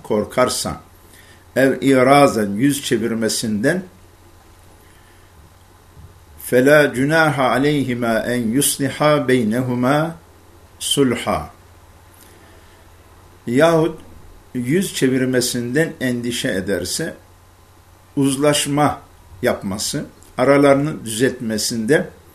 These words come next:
bir günah yoktur. Ee, ve sulhu hayır, sulh her zaman hayırlıdır. Kadınlar arasında, e, bir kadın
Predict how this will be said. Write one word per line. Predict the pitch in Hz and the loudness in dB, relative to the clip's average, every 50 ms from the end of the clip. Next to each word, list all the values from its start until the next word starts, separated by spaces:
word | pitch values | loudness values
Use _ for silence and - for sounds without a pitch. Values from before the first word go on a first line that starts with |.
| - - - - - - _ - | -20 -20 -20 -20 -20 -20 _ -2
bir | - 139 127 | -2 0 0
günah | 123 110 117 113 107 95 82 - | 0 -2 -2 -4 -4 -4 -4 -2
yoktur. | 113 123 123 123 - - 165 175 - - - - - - - - _ _ - - - - - - - - - - - | -2 -2 -4 -4 -6 -6 -6 -6 -6 -8 -16 -20 -20 -20 -20 -20 _ _ -20 -20 -20 -20 -20 -20 -20 -20 -20 -20 -10
Ee, | - 113 120 117 110 107 | -4 -2 0 0 2 2
ve | 117 143 143 | 2 2 2
sulhu | - - - - 202 190 151 135 - 165 170 185 185 - - - | 2 0 4 6 6 6 6 4 2 0 0 0 0 -6 -14 -10
hayır, | - 143 139 143 139 139 135 147 165 190 190 - - - - - - - - _ - _ - - - - - _ _ _ - | 0 2 4 4 4 4 2 2 0 0 -2 -4 -14 -20 -20 -20 -20 -20 -20 _ -20 _ -20 -20 -20 -20 -20 _ _ _ -12
sulh | - - - - - 175 180 156 123 - - - - - | -10 -6 -6 -2 0 0 0 0 -2 -8 -14 -20 -6 -2
her | 156 160 147 | -2 -2 0
zaman | 107 113 127 123 135 160 190 196 - - - _ _ | -2 -4 -2 -2 -2 -4 -4 -6 -10 -12 -20 _ _
hayırlıdır. | - - 139 135 127 107 101 85 - - - - - _ _ - _ _ _ - - - _ _ _ _ _ _ _ _ _ _ _ _ | -2 2 2 2 2 0 -4 -8 -10 -16 -20 -20 -20 _ _ -20 _ _ _ -20 -20 -20 _ _ _ _ _ _ _ _ _ _ _ _
Kadınlar | - 127 131 135 147 143 147 147 135 | -4 -2 -2 0 -2 0 0 0 0
arasında, | 127 123 123 127 120 - - 117 113 107 107 101 92 - - _ _ - - _ _ _ _ - | -2 0 -2 -2 -4 -4 -6 -6 -4 -4 -4 -4 -6 -10 -16 _ _ -20 -20 _ _ _ _ -8
e, | 123 110 110 107 107 107 107 104 104 101 101 - - - - - | -6 -4 -2 -2 -2 -2 -2 -4 -6 -6 -8 -10 -12 -14 -16 -16
bir | - - 104 95 113 139 147 120 107 - - - - | -16 -14 -10 -2 0 0 0 0 -4 -10 -18 -18 -6
kadın | - 107 101 117 113 117 127 135 | -6 -6 -4 -4 -6 -6 -6 -8